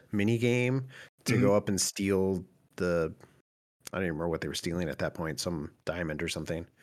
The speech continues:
Speaker 1: But yeah, so that was one idea. Another idea that Amy was like, "Oh, we should have, like, fifty percent of the game where Nate doesn't even use a weapon,"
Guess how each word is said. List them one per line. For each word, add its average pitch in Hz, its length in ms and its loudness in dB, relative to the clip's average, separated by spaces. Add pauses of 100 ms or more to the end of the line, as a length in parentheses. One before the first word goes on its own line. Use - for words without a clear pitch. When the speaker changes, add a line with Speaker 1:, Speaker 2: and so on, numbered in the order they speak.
(1300)
Speaker 1:
But 113 160 8
yeah, 123 180 8
so 127 200 6
that 151 140 8
was 165 120 8
one 156 120 6
idea. 135 280 8
Another 127 240 8
idea 113 300 6
that 110 200 2
Amy 117 400 4
was 104 200 2
like, 92 200 2
"Oh, 131 140 2
we 123 120 4
should 131 160 4
have, 131 200 6
like, 113 140 4
fifty 131 360 2
percent 117 320 0
of 104 60 4
the 101 40 2
game 104 260 2
where 98 100 2
Nate 92 280 0
doesn't 90 240 -2
even 87 180 -2
use 82 180 -4
a 80 60 -4
weapon," - 440 -4